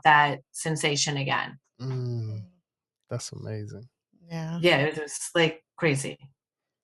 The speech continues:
Speaker 2: Yes.
Speaker 3: I guess, do you l-, well, do you like being a twin? 'Cause some people are like, "Ah, it's," you, you kinda get identified as,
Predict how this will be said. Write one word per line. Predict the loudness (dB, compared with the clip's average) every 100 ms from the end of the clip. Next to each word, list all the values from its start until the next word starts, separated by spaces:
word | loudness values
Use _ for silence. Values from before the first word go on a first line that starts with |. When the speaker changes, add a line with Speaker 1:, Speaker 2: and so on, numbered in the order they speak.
| _ _ _ -20
Speaker 2:
Yes. | -20 -20 _ _ _ _ _ _ _ _ _ _ _ -8
Speaker 3:
I | -2 2
guess, | 4 2 -2
do | -2
you | 0 0
l-, | -2 -6 -8 _ _ _ _ _
well, | -10 -10 -10 _ _ _ _ _ _ _ _
do | 0
you | 2
like | 6 6 6 2
being | 4 6 8
a | 8
twin? | 8 8 8
'Cause | 8 8
some | 10 10
people | 10 4 8
are | 8 8
like, | 8 4 4
"Ah, | 6 8 8 6
it's," | 4 0 -4 -20 _ _ _
you, | -12 -6 -4
you | -2 2
kinda | 6 6 6
get | 6 6
identified | 6 4 4 2 2 2 4 4 2
as, | 2 0